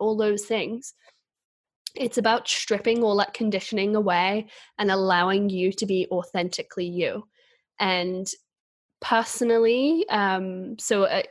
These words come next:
I mean, as I said, it's a human design experiment. So the idea is, you know, you, I can present you with these tools and these practical ways of implementing it into your life, and you can, you can try it out and see if it works for you,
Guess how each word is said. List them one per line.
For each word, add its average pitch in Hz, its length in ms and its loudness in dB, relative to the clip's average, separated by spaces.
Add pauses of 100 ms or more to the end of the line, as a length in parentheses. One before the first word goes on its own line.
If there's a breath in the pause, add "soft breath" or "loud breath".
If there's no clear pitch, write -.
I 190 140 -2
mean, 196 180 4
as 196 200 0
I 196 100 2
said, 190 360 2
it's - 220 -8
a 208 40 2
human 208 400 0
design 190 560 -2 (280)
experiment. 220 680 0
So 208 160 -2
the 196 140 2
idea 196 480 2
is, 185 440 -6 (500)
you 220 140 2
know, 196 260 2
you, 202 500 0 (440)
I 196 100 2
can 202 180 -4
present 208 400 0
you 220 100 0
with 190 160 0
these 185 240 -2
tools 226 500 2
and 196 100 2
these 190 160 2
practical - 640 -4
ways 202 480 2
of 185 120 -6 (100)
implementing 202 600 0
it 185 120 0
into 196 260 -2
your 180 120 2
life, 180 480 0
and 202 220 0
you 208 140 0
can, 196 440 -4 (580 soft breath)
you 233 100 -2
can 254 140 0
try 247 260 0
it 226 100 4
out 220 440 2 (140)
and 214 160 -2
see 233 180 0
if 214 100 0
it 208 100 -2
works 208 420 -2
for 262 100 -2
you, 190 380 -2